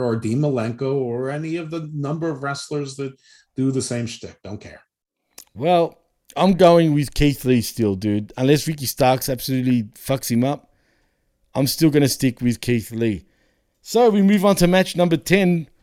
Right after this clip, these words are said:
Speaker 2: for the A E W Women's World Championship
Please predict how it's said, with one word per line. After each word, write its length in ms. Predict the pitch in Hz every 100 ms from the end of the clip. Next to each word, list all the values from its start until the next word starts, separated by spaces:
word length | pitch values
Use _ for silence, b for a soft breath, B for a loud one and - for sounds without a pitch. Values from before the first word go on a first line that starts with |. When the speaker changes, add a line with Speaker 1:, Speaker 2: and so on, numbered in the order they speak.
| _
Speaker 2:
for 640 | - 156 160 151 156 147
the 260 | 123 127 - 135
A 60 |
E 140 | 190 160
W 320 | 160 160 147
Women's 380 | 120 147 156 120
World 240 | 131 151 117
Championship 680 | 147 180 175 - 113 -